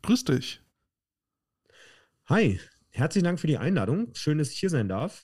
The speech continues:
Speaker 1: Ja, schön, dass du
Speaker 2: Und
Speaker 1: spontan Zeit hattest.
Speaker 2: Ja, also, äh, du hast mir erzählt, was du vorhast, dass du versuchen möchtest, mit Leuten über alles Mögliche zu reden. Und ich rede gerne und ich <laughs> höre auch gerne zu. Und von daher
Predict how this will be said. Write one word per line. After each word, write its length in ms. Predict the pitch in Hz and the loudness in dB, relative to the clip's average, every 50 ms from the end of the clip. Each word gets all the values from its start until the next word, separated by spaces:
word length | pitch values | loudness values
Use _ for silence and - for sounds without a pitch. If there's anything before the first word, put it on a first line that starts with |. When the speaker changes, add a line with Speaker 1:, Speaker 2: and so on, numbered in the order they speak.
| _ - | _ -2
Speaker 1:
Ja, 180 | - 131 123 | 0 2 4
schön, 180 | - - 139 139 | 6 6 8 8
dass 120 | 147 135 | 8 6
du 60 | 127 | 6
Speaker 2:
Und 40 | 131 131 | 4 4
Speaker 1:
spontan 480 | 131 151 143 131 - 139 127 131 131 | 4 6 4 6 6 6 6 6 6
Zeit 280 | - - 190 254 - - | 4 4 2 2 2 2
hattest. 400 | 139 135 147 139 131 - - - - _ _ _ _ _ _ _ _ _ _ _ _ _ _ _ _ _ _ _ _ - - - - _ _ _ _ _ _ _ _ _ _ - | 2 2 2 0 0 -4 -8 -12 -18 _ _ _ _ _ _ _ _ _ _ _ _ _ _ _ _ _ _ _ _ -20 -20 -20 -20 _ _ _ _ _ _ _ _ _ _ 0
Speaker 2:
Ja, 240 | 113 160 196 185 - | 0 0 0 0 -2
also, 420 | - 107 110 117 117 117 117 - | -2 2 2 4 4 4 2 0
äh, 240 | 113 113 113 113 110 - | 0 0 2 2 0 -2
du 140 | 104 104 107 | -2 -2 -2
hast 180 | 120 127 - | -2 0 2
mir 140 | 147 127 110 | 2 2 2
erzählt, 320 | 92 101 - 127 139 131 120 | 0 -2 -2 -2 0 0 -2
was 80 | 113 | -4
du 80 | - 110 | -4 -4
vorhast, 500 | - - 101 104 107 143 180 175 - - 107 | -4 -2 -2 0 0 0 -2 -2 -4 -4 -4
dass 140 | 101 - | -4 -4
du 400 | - 110 107 104 101 101 101 - _ | -2 -2 0 0 0 0 -2 -6 _
versuchen 420 | - - 113 107 101 113 110 117 | -10 -6 -6 -4 -4 -4 -2 -2
möchtest, 360 | 107 104 98 - 113 104 - 110 | -2 -2 -2 -2 -4 -4 -4 -4
mit 120 | 104 - | -4 -2
Leuten 400 | 92 92 104 - - 120 113 110 104 | -2 -2 -2 -2 -2 -2 -2 -2 -2
über 200 | 98 101 78 - | -2 -2 -4 -4
alles 240 | 92 98 98 - | -6 -6 -4 0
Mögliche 360 | 101 117 147 139 107 87 90 87 | 2 2 2 2 0 -4 -4 -8
zu 160 | - - 90 | -8 -6 -6
reden. 280 | 82 85 95 151 170 - - - - - - - _ _ - | -4 -2 -2 -4 -4 -6 -12 -20 -20 -20 -20 -20 _ _ -8
Und 880 | - 110 110 110 110 110 110 107 107 107 107 107 107 101 - - - - _ _ _ | -4 0 2 2 4 4 4 2 2 2 2 0 0 -2 -4 -10 -14 -16 _ _ _
ich 380 | - 113 - - - - _ - - | -4 -2 -2 -4 -8 -12 _ -12 -12
rede 400 | - 80 101 95 135 160 151 131 | -10 -8 -2 0 2 2 4 4
gerne 400 | 113 107 101 107 139 208 233 196 | 2 2 4 4 2 2 2 0
und 180 | 117 123 131 107 | 0 0 0 0
ich 180 | - - - - | 0 0 2 4
<laughs> 0 | |
höre 120 | 151 139 | 6 6
auch 120 | 117 - | 4 4
gerne 280 | - 131 110 139 127 107 | 4 6 6 6 6 6
zu. 320 | - - 107 151 196 202 | 2 2 0 2 0 0
Und 340 | - 117 120 120 120 117 117 | -2 0 2 2 2 2 0
von 180 | - - 107 104 | 0 -2 0 0
daher 440 | 92 87 85 90 92 98 127 143 | 0 0 0 0 -2 -2 -2 -4